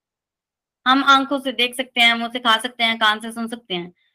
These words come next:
पर भगवान जो है वो आंखों से भी खा सकते हैं, आंखों से देख भी सकते हैं। जब हम भगवान को भोग लगाते हैं तो भगवान आंखों से ही तो ग्रहण करते हैं,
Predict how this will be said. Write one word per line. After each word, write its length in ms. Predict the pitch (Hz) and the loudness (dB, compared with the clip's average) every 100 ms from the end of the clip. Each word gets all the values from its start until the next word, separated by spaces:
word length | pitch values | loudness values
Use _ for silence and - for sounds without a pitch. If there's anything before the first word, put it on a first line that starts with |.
| _ _ _ | _ _ _
पर 120 | 233 226 | -4 -2
भगवान 500 | 240 240 233 254 269 | -2 2 4 6 4
जो 100 | 269 | 4
है 80 | |
वो 100 | 262 | 4
आंखों 320 | 269 254 254 269 | 4 2 0 -2
से 120 | 294 | 0
भी 120 | 294 | 0
खा 200 | 294 277 | 2 2
सकते 280 | 277 285 294 | 2 0 2
हैं, 60 | 285 | 4
आंखों 320 | 277 277 302 | 4 2 -4
से 100 | 294 | -2
देख 260 | 240 226 220 | 0 -2 -4
भी 120 | 220 | -8
सकते 280 | 202 - 196 | -8 -8 -12
हैं। 140 | - _ _ _ _ _ _ - | -12 _ _ _ _ _ _ -4
जब 160 | 240 | 2
हम 140 | 277 285 | 4 2
भगवान 280 | 277 285 277 | 2 0 0
को 80 | |
भोग 280 | 269 254 247 | -2 -2 0
लगाते 300 | 269 262 254 | 2 2 0
हैं 60 | 269 | -2
तो 60 | |
भगवान 240 | 285 262 254 | -4 -2 -2
आंखों 260 | 233 240 | -2 -6
से 100 | 240 | -10
ही 60 | 254 | -10
तो 100 | 254 | -6
ग्रहण 280 | 202 226 226 | -6 -4 -4
करते 240 | 233 196 | -8 -10
हैं, 140 | 190 | -14